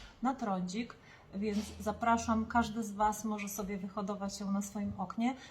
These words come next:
Ja dodaję listek, taki jeden listek, do soku, do miksów, jakichś szejków. Bardzo fajnie się to je. Uważajcie, bo może powodować, e, rozwolnienie, więc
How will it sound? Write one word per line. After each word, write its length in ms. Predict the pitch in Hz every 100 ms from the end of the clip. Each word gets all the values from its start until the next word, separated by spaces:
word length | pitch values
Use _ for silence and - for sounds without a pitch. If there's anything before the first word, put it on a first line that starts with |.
| -
Ja 400 | 202 262 262 226
dodaję 680 | 226 226 226 220 214 220 240
listek, 440 | 254 247 - 202
taki 300 | - 202 202
jeden 400 | 208 202 196 196
listek, 360 | 190 - 262 285 - - - -
do 140 | 339
soku, 600 | 359 - 208 - 226 220
do 460 | 202 240 240 233 226
miksów, 600 | 220 220 208 - 214 208
jakichś 560 | 202 190 208 190 - -
szejków. 680 | - 208 202 208 208 - - - - - -
Bardzo 340 | 202 233 226 233
fajnie 380 | - 214 208
się 160 | 208 208
to 340 | - 196 190 190
je. 200 | 226 240
Uważajcie, 1000 | 240 214 220 214 233 214 - 220 269 277
bo 120 | 208 233
może 280 | 254 254
powodować, 800 | 247 240 226 214 226 226 220 - -
e, 220 | 220 214
rozwolnienie, 760 | 220 208 226 254 254 208 214 240 - - -
więc 300 | 226 233